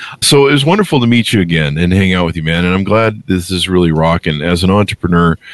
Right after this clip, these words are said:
seeing you guys succeed and seeing you guys develop these products is definitely wonderful. Give us your final pitch out to people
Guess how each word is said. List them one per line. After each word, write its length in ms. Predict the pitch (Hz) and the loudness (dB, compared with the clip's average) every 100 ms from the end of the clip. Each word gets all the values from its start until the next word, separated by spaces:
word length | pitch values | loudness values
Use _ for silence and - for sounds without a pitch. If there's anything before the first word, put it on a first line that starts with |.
| - - | -20 -14
seeing 380 | - - 98 98 | -4 0 2 2
you 100 | 90 | 2
guys 200 | 85 85 | 0 -2
succeed 520 | - - - 87 87 80 | -6 -8 -4 0 0 0
and 100 | 78 | -4
seeing 200 | - 85 | -2 0
you 80 | |
guys 120 | 80 - | 0 0
develop 260 | 82 80 | 0 2
these 160 | 78 73 | 0 -2
products 420 | - 76 78 - | -2 -2 -2 -4
is 80 | 73 | -2
definitely 460 | 80 - - 69 69 - | 0 0 -2 -4 -4 -2
wonderful. 520 | 80 76 - 76 - - - - | 0 0 0 -2 -4 -8 -14 -6
Give 220 | 98 151 151 | 0 2 2
us 260 | 143 - | 2 0
your 80 | 131 | -2
final 260 | 120 127 101 | 0 0 0
pitch 240 | 120 117 | -2 0
out 120 | 127 120 | 0 0
to 40 | |
people 520 | - 131 127 131 127 | -2 -2 0 0 0